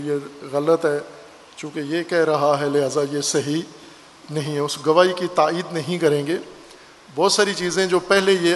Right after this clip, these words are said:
عام بتاتے تھے اب نہیں بتاتے، کتمان کرتے ہیں اس کو۔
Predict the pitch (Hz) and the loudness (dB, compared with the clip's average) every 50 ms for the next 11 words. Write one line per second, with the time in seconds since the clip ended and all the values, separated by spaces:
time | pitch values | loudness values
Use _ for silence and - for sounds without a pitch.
0 | 175 - 165 185 208 220 214 190 202 190 196 185 180 180 190 185 180 190 190 185 | 0 2 4 4 4 6 6 4 4 4 6 4 4 4 4 2 2 2 4 4
1 | 175 156 147 160 165 143 175 170 160 151 - 143 139 143 - 147 147 151 - - | 4 4 2 0 -2 -2 0 2 2 2 2 2 0 0 -2 -4 -6 -6 -10 -16
2 | - - - - - - - - - - - - - - - - - 147 147 143 | -20 -20 -20 -20 -20 -20 -20 -20 -20 -20 -20 -20 -20 -20 -10 -6 -6 -4 -2 0
3 | 147 147 151 147 143 151 139 139 139 151 143 139 139 - - 160 165 | 0 0 0 0 -2 -2 -2 -2 -2 -4 -4 -4 -6 -6 -8 -10 -10